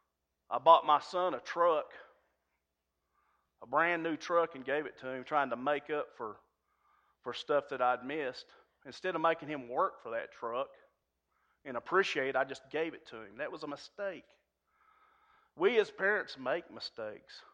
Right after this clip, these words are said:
sometimes. I'm gonna tell you something. Jesus was obedient to his parents. You think they didn't make any mistakes?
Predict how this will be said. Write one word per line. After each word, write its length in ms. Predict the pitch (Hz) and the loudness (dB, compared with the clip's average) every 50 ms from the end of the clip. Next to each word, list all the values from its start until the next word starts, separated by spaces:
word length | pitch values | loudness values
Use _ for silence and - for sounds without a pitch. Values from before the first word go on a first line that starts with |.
| _ _ _ _ _ _ _ _ _ _ _ | _ _ _ _ _ _ _ _ _ _ _
sometimes. 840 | - - 143 139 131 127 - 143 123 117 113 110 98 - - - - _ _ _ _ _ _ _ _ _ _ _ - | -12 -8 -6 -6 -6 -6 -6 -6 -6 -4 -6 -6 -10 -12 -16 -20 -20 _ _ _ _ _ _ _ _ _ _ _ -10
I'm 60 | 202 | -8
gonna 120 | 240 233 - | -8 -4 0
tell 160 | 202 190 196 | 0 2 2
you 80 | 226 214 | 2 0
something. 480 | - - 175 151 135 - 123 110 101 92 _ _ | -2 -4 -4 -4 -4 -6 -12 -14 -16 -16 _ _
Jesus 600 | - 123 139 165 214 202 185 156 113 - - - - - _ _ _ _ _ _ _ _ _ _ _ _ _ _ _ _ _ _ _ _ _ _ _ _ _ _ _ _ | -10 -6 -4 -4 -4 -6 -8 -10 -10 -10 -12 -18 -20 -20 _ _ _ _ _ _ _ _ _ _ _ _ _ _ _ _ _ _ _ _ _ _ _ _ _ _ _ _
was 160 | - 143 139 147 | -4 -2 0 0
obedient 600 | 139 123 - - 135 143 165 160 135 - - - | -2 -2 -2 -4 -4 -4 -4 -6 -8 -10 -12 -14
to 80 | - 123 | -12 -12
his 180 | 110 101 - | -12 -12 -12
parents. 560 | - - - 127 131 110 - - _ - - - _ _ _ _ _ | -10 -8 -8 -8 -8 -8 -12 -16 _ -20 -20 -20 _ _ _ _ _
You 120 | 135 151 | -18 -10
think 220 | 156 - 190 190 185 | -6 -4 -4 -2 -4
they 120 | 202 190 | -4 -4
didn't 200 | 190 190 175 165 | -4 -4 -4 -4
make 240 | 175 175 185 180 190 | -6 -8 -8 -8 -10
any 120 | 190 190 | -12 -10
mistakes? 680 | 175 139 127 - - - 175 196 202 - - - - - | -10 -12 -12 -10 -8 -6 -6 -6 -6 -8 -16 -20 -20 -20